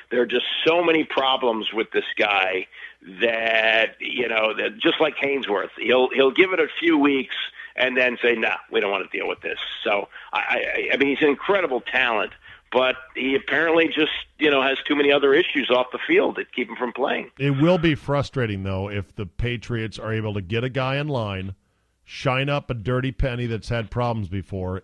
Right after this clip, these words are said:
Speaker 2: and get a lot out of him. They did it first with Corey Dillon, who was a malcontent
Speaker 1: Yeah.
Speaker 2: in Cincinnati, and he was great for the Patriots. They did it with Randy Moss, famously, coming off his unfortunate stint in Oakland. And now if they do it again with Gordon, it'll be unfair.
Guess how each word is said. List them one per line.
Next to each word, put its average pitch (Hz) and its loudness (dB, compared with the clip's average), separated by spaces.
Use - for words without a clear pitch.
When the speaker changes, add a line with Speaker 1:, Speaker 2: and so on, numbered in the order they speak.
Speaker 2:
and 104 -6
get 107 -2
a 101 -4
lot 107 -2
out 107 0
of 92 -6
him. 76 -12
They 92 -6
did 123 -2
it 135 -10
first 139 -4
with 123 -14
Corey 156 0
Dillon, 135 0
who 131 2
was 117 2
a 110 0
malcontent 120 2
Speaker 1:
Yeah. 135 4
Speaker 2:
in 127 -6
Cincinnati, 120 -2
and 107 -2
he 113 0
was 104 -4
great 123 -2
for 110 -8
the 101 -4
Patriots. 98 -6
They 135 2
did 139 0
it 139 -2
with 120 -4
Randy 123 2
Moss, 143 2
famously, 107 -4
coming 131 2
off 127 2
his 113 -2
unfortunate 123 -2
stint 120 -4
in 107 0
Oakland. 95 0
And 127 0
now 147 4
if 139 -2
they 147 2
do 147 2
it 143 2
again 135 0
with 107 -4
Gordon, 127 2
it'll 113 -4
be 113 -2
unfair. 110 -2